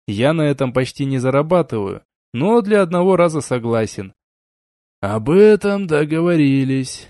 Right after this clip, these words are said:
Джентльмен явно начал брать инициативу в разговоре в свои руки.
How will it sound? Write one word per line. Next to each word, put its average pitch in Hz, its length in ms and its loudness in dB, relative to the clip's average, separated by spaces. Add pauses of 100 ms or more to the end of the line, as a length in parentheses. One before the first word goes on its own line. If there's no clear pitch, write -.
(100)
Джентльмен 120 600 -4
явно 147 360 0
начал 120 380 -4
брать 123 260 -2
инициативу 120 720 -4
в 113 60 -4
разговоре 123 560 -2
в 95 80 -8
свои 123 280 -2
руки. 120 360 -6